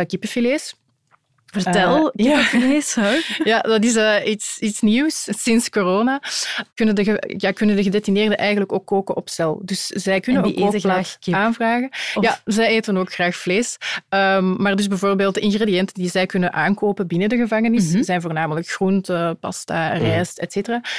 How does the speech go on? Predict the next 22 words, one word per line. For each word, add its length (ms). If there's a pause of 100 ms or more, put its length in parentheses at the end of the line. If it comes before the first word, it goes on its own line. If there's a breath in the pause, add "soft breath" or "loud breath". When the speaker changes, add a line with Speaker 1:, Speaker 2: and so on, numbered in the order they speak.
(200 loud breath)
Speaker 1:
Eh, 320
maar 300
bijvoorbeeld 500
vis 160
of 80
vlees 480
kunnen 220
zij 140
niet 200
aankopen. 680
Waarom 340
niet? 360
Omdat, 540
ja, 200
als 160
dat 120
begint 240
te 60
rotten, 260
dan 140
stinkt 400
dat. 160